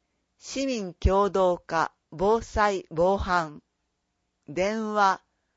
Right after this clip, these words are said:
六九三零の九零四五。ファッ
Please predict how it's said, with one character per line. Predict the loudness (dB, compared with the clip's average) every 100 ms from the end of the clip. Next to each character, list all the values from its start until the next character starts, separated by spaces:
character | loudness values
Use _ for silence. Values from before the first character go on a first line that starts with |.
| _ _ _ _ -2
六 | 0 0 -2
九 | 0 0
三 | 2 0 0 -2
零 | 0 0 0 -4
の | -6 -6 _ _ _
九 | -2 0 2 4
零 | 4 4 2
四 | 0 -2 -4 -4
五。 | -2 0 -2 -8 _ _ _ _ _ _ _ _ _
フ | 0
ァ |
ッ | 2